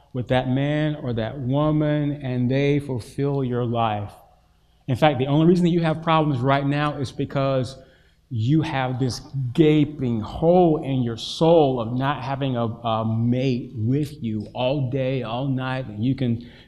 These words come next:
do everything with. And it's not wrong to have relationships like that, but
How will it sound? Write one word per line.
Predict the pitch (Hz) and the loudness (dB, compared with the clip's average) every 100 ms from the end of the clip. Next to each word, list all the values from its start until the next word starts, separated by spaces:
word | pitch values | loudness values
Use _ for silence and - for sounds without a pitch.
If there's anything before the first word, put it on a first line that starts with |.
| - | -2
do | 123 135 | 0 0
everything | 131 143 139 131 123 117 | 0 -2 0 -2 0 0
with. | 147 123 104 - - _ _ _ _ - | 0 -2 -8 -16 -20 _ _ _ _ -4
And | 131 | -2
it's | 131 | 0
not | 156 165 151 | 2 2 0
wrong | 131 143 | 0 0
to | 139 | 0
have | 127 127 | 0 0
relationships | 120 131 165 160 147 - | 2 0 0 -2 -4 -2
like | 117 117 - | -2 -2 -4
that, | 120 131 131 123 | -2 -2 -4 0
but | 160 151 - | 4 4 0